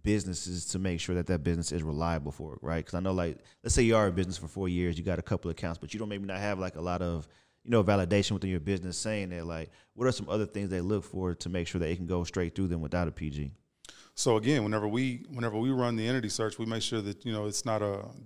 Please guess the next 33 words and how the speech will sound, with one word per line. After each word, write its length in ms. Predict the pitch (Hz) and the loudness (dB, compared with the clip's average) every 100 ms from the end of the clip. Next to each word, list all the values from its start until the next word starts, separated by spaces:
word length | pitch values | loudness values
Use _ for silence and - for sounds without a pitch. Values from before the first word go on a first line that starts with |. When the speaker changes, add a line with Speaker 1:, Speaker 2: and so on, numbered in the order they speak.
| - | -8
Speaker 2:
we 80 | 117 | -2
make 120 | 120 | 0
sure 140 | - 113 | 2 0
that 140 | 107 | -2
it's 120 | 104 | -2
an 80 | 110 | -2
active 300 | 104 98 98 | -2 -4 -4
business, 480 | 104 131 101 - - 78 | 0 0 -2 -10 -12 -14
Speaker 1:
Right. 100 | 69 67 | -16 -6
Speaker 2:
right? 200 | 107 107 | 0 2
We 60 | 104 | 2
make 160 | 107 104 | 0 0
sure 160 | 113 | 0
that, 140 | 101 101 | 0 0
you 100 | 110 | 0
know, 120 | 104 | 2
it, 200 | 110 120 | 0 0
'cause 120 | 110 | 2
it'll 120 | 208 | 2
tell 300 | 208 - 160 | 4 8 8
you, 160 | 131 107 | 8 4
it's, 120 | 120 | 0
it's, 140 | 127 - | -2 -2
I 60 | |
mean, 120 | 127 | 0
it's, 140 | 110 - | -2 -4
it's 80 | 123 | -4
public 300 | - 104 101 | -2 -2 4
record. 320 | 123 - 110 | 4 2 -6
Speaker 1:
Mm-hmm. 240 | 90 90 92 | -8 -4 0
Speaker 2:
It'll 120 | 110 | 4
tell 240 | - 156 | 10 10
you 360 | 139 117 104 | 10 6 0